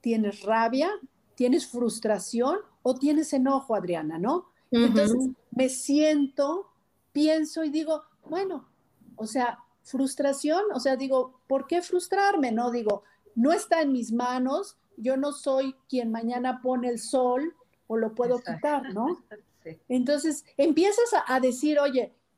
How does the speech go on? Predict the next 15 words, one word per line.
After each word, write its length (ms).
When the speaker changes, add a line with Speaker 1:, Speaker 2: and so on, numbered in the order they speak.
Speaker 1:
¿será 440
coraje? 600
O 100
sea, 180
¿coraje 380
hacia 300
quién? 360
Porque 300
gasté 320
muchísimo 460
en 80
mi 120
traje 260
de 120
baño, 380